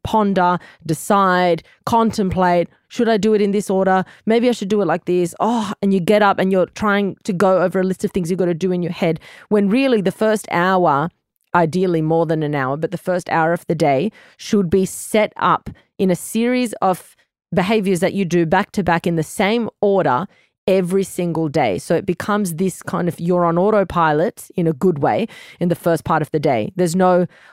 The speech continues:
"Oh, do I meditate first or do I shower? And then if I shower and then I come back and then I med-," like, how much are you wasting? How much energy are you wasting when if it was a series of ten things that you did back to back in the same order every time, you'd never waste time thinking about that thing.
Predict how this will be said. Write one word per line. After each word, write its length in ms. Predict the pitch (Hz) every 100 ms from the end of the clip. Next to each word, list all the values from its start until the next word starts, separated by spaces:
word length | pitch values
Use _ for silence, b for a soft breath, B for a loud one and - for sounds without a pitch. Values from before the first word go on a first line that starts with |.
| -
"Oh, 160 | - -
do 120 | 202
I 40 | 208
meditate 380 | 233 233 262
first 280 | - 262 -
or 60 | 208
do 140 | 196
I 160 | 190 180
shower? 500 | - 220 208 208 175
And 300 | 165 160 175
then 100 | 175
if 140 | 180 190
I 40 |
shower 400 | - 226 208 208
and 120 | 202
then 80 | 190
I 60 | 185
come 240 | - 196
back 140 | 185 190
and 100 | 180
then 100 | 175
I 60 |
med-," 200 | 180 196
like, 140 | 214 -
how 160 | 240
much 240 | 277 285 240
are 40 |
you 140 | 208
wasting? 600 | 170 160 185 220 - 185
How 100 | 175
much 160 | 226 - B B B -
energy 340 | 208 226 185
are 40 | 190
you 120 | 175
wasting 480 | 175 196 - 147 160
when 140 | 175
if 160 | 180 -
it 80 | 151
was 160 | 170
a 60 | 170
series 340 | - 202 214
of 160 | 180 -
ten 220 | 202 190
things 220 | 190 175
that 80 | 165
you 60 | 147
did 180 | 165
back 200 | 165 165
to 80 | -
back 200 | 160 156
in 60 | 156
the 60 |
same 220 | 143 156 147
order 160 | 143 -
every 200 | 156 156
time, 260 | 165 131 b b b b
you'd 180 | 165 147
never 420 | 160 170 175 160
waste 280 | 156 151 -
time 160 | 156
thinking 360 | - 160 151 147
about 220 | 147 -
that 180 | 135 -
thing. 240 | 156 110